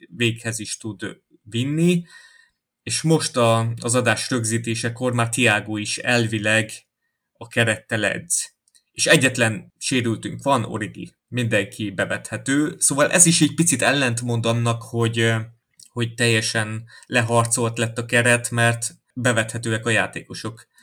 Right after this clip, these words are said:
Szóval, igen. Hol fogjátok nézni a B L döntőt? Ezt már tudjátok?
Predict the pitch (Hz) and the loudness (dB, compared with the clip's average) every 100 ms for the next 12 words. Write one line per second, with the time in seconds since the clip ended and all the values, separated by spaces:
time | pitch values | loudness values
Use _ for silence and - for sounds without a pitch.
0 | _ _ _ _ _ - - 107 101 107 | _ _ _ _ _ -14 -12 -10 -4 -2
1 | 110 107 _ _ _ _ _ _ _ _ | -2 -4 _ _ _ _ _ _ _ _
2 | _ - 110 98 113 165 165 127 123 117 | _ -8 -4 -4 4 4 4 4 4 4
3 | 117 117 110 104 98 95 92 104 101 87 | 0 -4 -2 -4 -2 -2 -2 -8 -10 -8
4 | 110 - 110 113 120 127 117 - | -6 -4 -6 -4 -2 -2 -4 -14